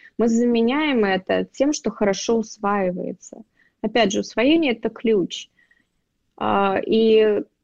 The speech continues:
когда вот это происходит, мы с-, понижаем, эм, воспалительное, м,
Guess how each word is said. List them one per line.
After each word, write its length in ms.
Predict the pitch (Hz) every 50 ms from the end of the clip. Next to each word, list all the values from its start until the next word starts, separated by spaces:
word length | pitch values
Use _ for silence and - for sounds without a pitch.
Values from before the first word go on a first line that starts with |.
| _
когда 400 | - - 220 220 208 240 247 247
вот 100 | 240 233
это 160 | 240 226 240 220
происходит, 640 | - 233 240 233 - - - 311 320 285 262 233
мы 160 | 240 208 226 247
с-, 140 | - - - -
понижаем, 920 | 247 226 220 220 220 208 208 226 240 262 269 269 262 240 214 202 208 -
эм, 540 | - - 208 196 196 190 190 190 185 185 190 -
воспалительное, 1300 | - 208 208 208 - - - 196 202 240 262 - - - 214 208 202 202 196 196 190 190 190 190 185
м, 360 | 185 185 185 185 175 -